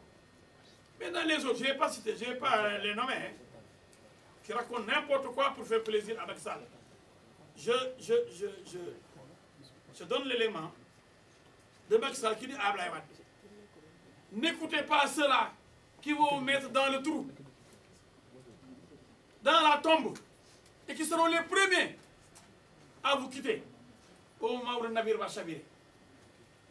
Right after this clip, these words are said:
Regardez ceux qui sont aujourd'hui autour de, de, de, de, de, de Macky Sall.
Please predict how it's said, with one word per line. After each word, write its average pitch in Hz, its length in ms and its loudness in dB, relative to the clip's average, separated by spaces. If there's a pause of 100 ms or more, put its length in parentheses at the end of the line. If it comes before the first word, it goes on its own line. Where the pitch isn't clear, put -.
(920)
Regardez 226 400 2
ceux - 120 -4
qui 190 120 -10
sont 220 120 -6
aujourd'hui 196 400 -4
autour 190 300 -10
de, 190 100 -12 (640)
de, 185 100 -14
de, 185 300 -12
de, 180 120 -10
de, 185 140 -12
de 196 140 -10
Macky 190 200 -10
Sall. 165 200 -8